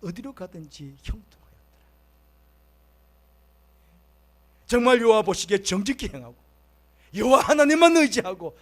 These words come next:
하나님께만 연합되고, 그 하나님의 말씀에 순종하며 살아갔더니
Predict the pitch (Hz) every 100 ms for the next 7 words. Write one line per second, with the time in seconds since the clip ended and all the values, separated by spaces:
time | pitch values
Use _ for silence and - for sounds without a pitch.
0 | - 285 294 285 320 285 277 254 - 127
1 | 147 127 - - 226 247 226 202 202 190
2 | - - 254 285 294 220 208 165 123 -
3 | 170 269 190